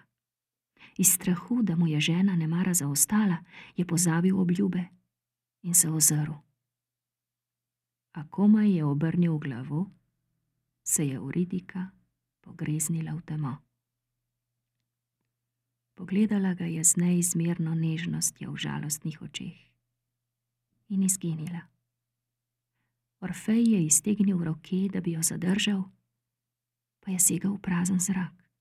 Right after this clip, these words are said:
Ostal je sam v mračni pustinji.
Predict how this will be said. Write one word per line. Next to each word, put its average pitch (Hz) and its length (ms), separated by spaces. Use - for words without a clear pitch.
Ostal 180 360
je 156 100
sam 147 320
v 131 120
mračni 127 420
pustinji. 120 640